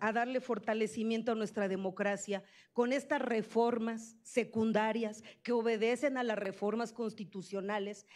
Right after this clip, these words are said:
y que le van a dar posibilidad entre todos nosotros de construir el andamiaje jurídico de leyes secundarias que permitan la operación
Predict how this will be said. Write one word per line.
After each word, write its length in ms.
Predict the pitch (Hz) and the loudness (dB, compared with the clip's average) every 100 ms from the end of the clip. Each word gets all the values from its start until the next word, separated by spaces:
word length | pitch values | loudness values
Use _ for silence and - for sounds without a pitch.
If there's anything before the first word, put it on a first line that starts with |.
| - | -14
y 120 | 226 175 | -6 2
que 100 | 240 | 4
le 140 | 233 | 4
van 180 | 254 302 | 2 0
a 80 | 277 | 2
dar 320 | 262 269 - | 2 2 6
posibilidad 1040 | 277 254 262 254 247 247 240 233 220 214 - _ _ - - | 6 6 2 4 4 4 4 4 2 0 -12 _ _ -20 2
entre 380 | 254 254 254 233 | 4 6 4 4
todos 360 | 277 285 277 | 4 4 4
nosotros 560 | 247 226 262 262 269 240 | 4 4 4 2 4 2
de 140 | 226 | 2
construir 640 | 226 220 - 240 247 277 - - - | 2 0 0 2 2 2 -2 -16 0
el 220 | 254 254 | 2 4
andamiaje 840 | 254 247 247 240 262 294 349 370 349 | 2 2 2 2 2 2 2 0 -2
jurídico 760 | 233 247 254 240 233 311 320 _ _ _ _ - | 0 2 2 0 -2 -4 -6 _ _ _ _ -2
de 160 | 202 254 | 2 4
leyes 280 | 294 302 - | 4 0 0
secundarias 720 | 285 - 247 254 254 262 - | -2 0 2 2 0 -4 -2
que 120 | 240 | -4
permitan 580 | 233 226 262 196 269 247 | -2 0 0 0 0 2
la 100 | 226 | 2
operación 840 | 220 226 214 214 202 233 214 | 2 0 2 0 -2 -2 -2